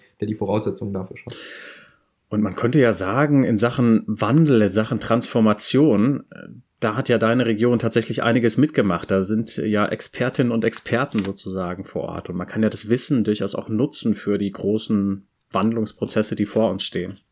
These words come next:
Speaker 1: Ja, sicherlich. Also hier hat man sehr hart in den neunziger Jahren erlebt, was Transformation bedeutet und auch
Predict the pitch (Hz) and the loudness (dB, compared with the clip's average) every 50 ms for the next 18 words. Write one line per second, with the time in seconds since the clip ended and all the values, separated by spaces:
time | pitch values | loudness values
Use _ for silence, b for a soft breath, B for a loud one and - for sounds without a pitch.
0 | _ _ - 127 123 123 - _ _ _ _ _ - 123 123 127 131 127 143 123 | _ _ -4 -4 -4 -4 -10 _ _ _ _ _ -6 -6 -4 -4 -4 -2 -2 -2
1 | 123 143 - - - - 117 110 117 107 - 123 120 131 127 127 127 - - 120 | -2 -2 -6 -8 -4 -4 -4 -4 -4 -6 -6 -2 -2 0 0 0 -2 -2 -2 -4
2 | 117 113 117 117 117 113 117 131 139 - - - _ - _ - - - 110 107 | -2 0 0 0 0 2 0 -2 -2 -4 -10 -14 _ -20 _ -16 -10 -8 -6 -6
3 | 107 101 104 101 - - 107 104 101 101 101 104 104 - 104 101 104 101 104 - | -4 -6 -6 -6 -4 -4 -2 -2 -2 -2 -2 -4 -4 -4 -6 -6 -6 -6 -8 -10
4 | - - 117 - - 107 107 104 - 107 104 104 104 - - 101 101 101 98 101 | -14 -16 -16 -10 -6 -6 -6 -6 -6 -6 -6 -6 -6 -6 -6 -4 -4 -4 -2 0
5 | 101 107 107 - 120 - - 104 101 - - - | 0 -2 0 -4 -6 -6 -6 -6 -6 -6 -8 -10